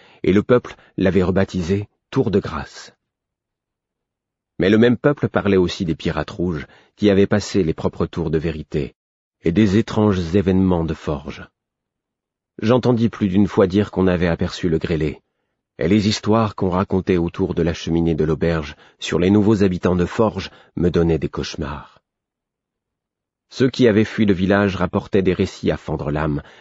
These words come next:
sur des parents transformés en créatures froides et sans cœur. Elles vivaient toujours là-bas, comme si elles étaient encore humaines, mais leurs proches n'étaient pas dupes. Ces êtres faisaient ouvertement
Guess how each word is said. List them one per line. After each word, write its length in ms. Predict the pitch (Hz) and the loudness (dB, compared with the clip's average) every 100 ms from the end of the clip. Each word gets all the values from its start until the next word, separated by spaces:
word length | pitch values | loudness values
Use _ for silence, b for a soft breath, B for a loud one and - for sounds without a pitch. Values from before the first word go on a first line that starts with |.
| B | B
sur 180 | - | -2
des 140 | 95 98 | 2 2
parents 280 | 104 92 101 | 0 -2 -2
transformés 600 | - 107 - 92 95 85 | -4 -4 -2 0 2 0
en 60 | |
créatures 420 | 87 101 92 95 87 | 0 -2 -2 -4 -10
froides 340 | - 85 82 | -4 -2 -2
et 60 | 82 | -4
sans 160 | 92 | -6
cœur. 420 | 90 90 73 - - _ _ _ _ _ _ _ _ _ - | -4 -4 -4 -8 -18 _ _ _ _ _ _ _ _ _ -2
Elles 160 | 101 | 2
vivaient 240 | 101 104 120 | 4 4 2
toujours 320 | 120 107 107 | 0 0 2
là-bas, 400 | 104 85 69 - _ _ _ _ | 2 0 -4 -10 _ _ _ _
comme 180 | - 104 | 0 2
si 160 | 104 107 | 2 2
elles 240 | 98 90 | 2 2
étaient 200 | 101 101 | 0 2
encore 280 | 85 85 80 | 0 0 -2
humaines, 460 | 80 73 69 57 - _ _ _ - | -2 -2 -4 -8 -14 _ _ _ -2
mais 80 | 92 | 0
leurs 180 | 98 | 0
proches 320 | - 107 101 - | 0 -2 0 0
n'étaient 220 | 90 95 | 0 0
pas 120 | 90 | -2
dupes. 320 | 78 98 - - _ _ _ _ _ _ | -4 -6 -10 -20 _ _ _ _ _ _
Ces 280 | - 113 98 | -2 0 2
êtres 260 | 104 - | 0 -2
faisaient 280 | - 101 87 | -2 0 2
ouvertement 580 | 87 95 - 95 87 | 0 0 -2 0 0